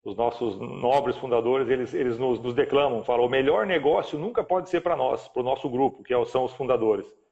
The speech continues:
Então, nós sempre respeitamos isso e ela começou, então, com uma, uma carga ética muito forte, muito positiva. E o resultado é esse, é hoje, né, o que é a Cicobi Credisul, que é uma das maiores cooperativas do Brasil e do sistema Cicobi, nós somos a sexta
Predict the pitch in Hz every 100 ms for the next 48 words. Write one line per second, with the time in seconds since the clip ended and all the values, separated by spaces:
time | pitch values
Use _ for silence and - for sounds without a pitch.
0 | _ _ - 110 151 160 - 180 160 -
1 | 156 - 151 117 120 156 - 160 - 165
2 | 160 - 160 160 151 156 156 151 139 113
3 | - - _ _ - 127 127 151 156 143
4 | 127 143 - 156 131 151 - - 139 139
5 | 135 220 156 139 - 120 104 95 - _
6 | _ 139 147 156 160 160 175 170 160 -
7 | - 165 160 139 156 123 131 139 143 147
8 | 151 - - 139 135 131 113 139 135 139
9 | 135 120 120 123 - 117 123 107 120 123
10 | 131 117 - _ _ _ 123 120 117 98
11 | 120 143 135 123 117 - 123 147 147 -
12 | - 127 135 143 135 143 131 127 - 135
13 | 135 - 110